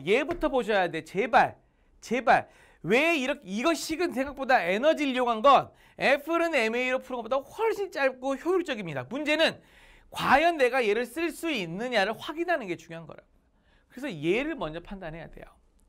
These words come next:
이거 연습하는 겁니다. 아시겠죠? 뭐 어찌됐건 간에 그렇게 해서 얘를 갖다가 풀어버리면 여기 있는 요 파이널 값이 얼마가 나오는가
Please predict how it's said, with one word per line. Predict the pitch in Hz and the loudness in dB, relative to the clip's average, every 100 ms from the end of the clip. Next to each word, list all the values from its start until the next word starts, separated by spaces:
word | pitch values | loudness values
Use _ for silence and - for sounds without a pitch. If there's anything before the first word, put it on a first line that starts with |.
| _ | _
이거 | 160 180 220 226 262 190 | -10 -6 -2 4 6 6
연습하는 | 156 151 - 160 151 | 2 -4 -14 -14 -14
겁니다. | - - - - _ _ _ | -18 -20 -20 -20 _ _ _
아시겠죠? | 117 123 123 - 233 _ _ - _ | -20 -18 -16 -12 -12 _ _ -20 _
뭐 | - | -2
어찌됐건 | 214 262 262 269 | 0 2 2 4
간에 | 262 247 220 - _ _ | 4 2 0 -6 _ _
그렇게 | - 233 277 285 | 0 0 0 -2
해서 | 254 | 2
얘를 | 202 214 | 2 2
갖다가 | 214 214 208 | 0 -2 -4
풀어버리면 | 208 254 247 208 175 185 247 277 311 - _ - | 0 2 4 4 0 2 2 2 0 -8 _ 0
여기 | 170 208 226 | 2 2 0
있는 | 240 240 214 | -4 -4 -2
요 | 202 | -4
파이널 | 202 240 240 269 254 247 | -2 0 0 0 -2 0
값이 | 214 190 220 | 0 0 -2
얼마가 | 160 139 170 180 | -2 0 -2 0
나오는가 | 160 151 143 139 196 156 | 0 -2 -4 2 4 4